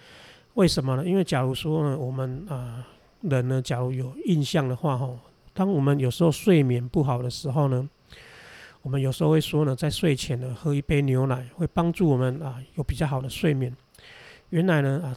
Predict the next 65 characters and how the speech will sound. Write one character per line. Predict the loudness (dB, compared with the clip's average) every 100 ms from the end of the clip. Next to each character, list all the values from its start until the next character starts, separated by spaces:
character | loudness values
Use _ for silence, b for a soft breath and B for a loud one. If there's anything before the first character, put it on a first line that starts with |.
| -8
以 | -8
前 | -4 -2
的 | -2
人 | -2
就 | -4 -6
知 | -4 -2
道 | -2 -4
了， | -6
喝 | -4 0
牛 | 2 2
奶 | 0
呢， | -6 -8
可 | -4
以 | -2
让 | -2 -4 -6
神 | -12 -6 -4 -2
经 | -2 -2 -2
呢， | -6 -10 -14
啊， | -16 -8
安 | -4 -2
定 | -2 -4
下 | -2 -4
来， | -4 -10 B B B 2
因 | 6
为 | 8
牛 | 8 6
奶 | 4
里 |
面 | 2 0
有 | 0
钙 | -2 -2
质， | -2 -6 -10 -12 _ B B B B B -2
而 | 0
那 | 0
个 | 0
钙 | 2 2
质 | 2 -2
呢， | -2 -2
钙 | 0 0
离 | 0 -4
子 | -4 -4
呢， | -2
会 | -2
让 | -4
神 | -4 -4
经， | -2 -2 -2 -4
啊， | -8 -6
安 | -4 -4
定， | -2 -4 -6
哈， | -10 -14 -16 _ _ -14
所 | -2 -2
以 | 0
就 | -2
会 | -4
好 | -6 -10
睡。 | -6 -2 -2 -4 B B B B B
所 | -4 0
以 |
他 | 4
就 | 4
让 | 4 2
他 | 0
喝 | 2 2
牛 | 4 2
奶， | -2